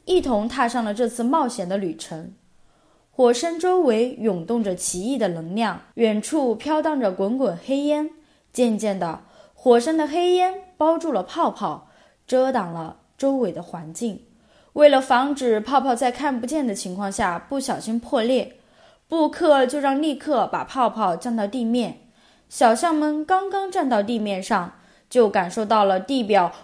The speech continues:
不时传来的震动，空气的温度也令人焦躁不安。“我们快点找符文吧！活火山附近好危险啊！”立刻还是放不下悬着的心。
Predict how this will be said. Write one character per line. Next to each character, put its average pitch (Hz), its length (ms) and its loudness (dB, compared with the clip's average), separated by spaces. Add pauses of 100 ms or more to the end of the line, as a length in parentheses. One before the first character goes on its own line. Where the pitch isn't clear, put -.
(140)
不 269 160 2
时 233 260 -4
传 226 260 0
来 220 80 0
的 233 140 0
震 247 260 -2
动， 175 320 -2
空 285 240 0
气 285 140 -4
的 208 120 2
温 262 220 2
度 262 380 -2
也 185 140 -4
令 214 260 0
人 175 300 -4
焦 262 240 -2
躁 254 180 -4
不 180 160 -8
安。 196 300 -6 (960)
“我 294 100 2
们 320 220 0
快 403 200 -4
点 302 200 0
找 269 180 0
符 196 280 -6
文 196 220 -4
吧！ 220 340 -4 (260)
活 359 200 2
火 339 160 4
山 330 220 -2
附 330 220 -6
近 277 260 -2
好 247 200 2
危 302 220 2
险 294 240 -2
啊！” 175 360 -6 (580)
立 226 220 0
刻 208 400 -2
还 185 260 -6
是 294 160 -6
放 240 260 -2
不 190 60 -8
下 190 300 -2
悬 175 280 -8
着 226 140 -2
的 196 80 -6
心。 240 500 -8